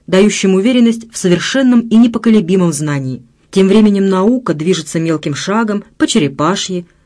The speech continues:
а то и вовсе, казалось бы, топчется на месте, но в конце концов добирается до последних рубежей, до окончательной границы разума, проведённой философами,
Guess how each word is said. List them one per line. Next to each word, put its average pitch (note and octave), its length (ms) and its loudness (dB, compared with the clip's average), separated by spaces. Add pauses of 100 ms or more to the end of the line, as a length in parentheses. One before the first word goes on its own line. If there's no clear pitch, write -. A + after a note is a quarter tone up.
(160)
а A3 120 -2
то D#4+ 100 2
и D#4+ 100 6
вовсе, D4+ 320 0
казалось G3 440 0
бы, E3+ 120 -4
топчется A3+ 520 -4
на F#3 120 0
месте, C#3+ 460 -4 (400)
но F#3 100 0
в F3 60 -6
конце F#3 280 0
концов F3+ 420 -2 (280)
добирается B3+ 500 0
до G#3+ 80 -2
последних G#3+ 560 -2
рубежей, F#3 680 0 (100)
до F3+ 140 -2
окончательной F#3+ 640 0
границы F3 500 -2
разума, G3+ 540 -2 (180)
проведённой F#3 540 2
философами, F3 800 -2